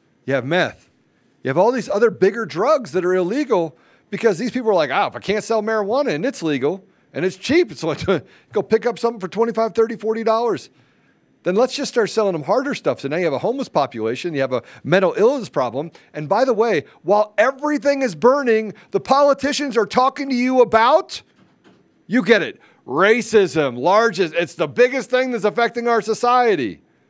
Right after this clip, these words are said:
And it's being done by white liberals and people that are just nothing but fanatic liars, fascist liars,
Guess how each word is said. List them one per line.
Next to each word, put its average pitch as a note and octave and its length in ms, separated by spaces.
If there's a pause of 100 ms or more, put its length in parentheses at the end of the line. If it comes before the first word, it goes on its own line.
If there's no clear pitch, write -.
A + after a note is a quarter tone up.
(2250)
And E3+ 120
it's F3 140
being A3+ 240
done A3 240
by D#3 320 (260)
white F#3+ 300
liberals G#3 400
and C#3+ 100
people G#3+ 280
that E3 120
are C3+ 80
just F#3 260
nothing F#3 320
but C#3+ 220 (640)
fanatic D#3+ 520
liars, C#3 640
fascist G#3+ 720
liars, F3 580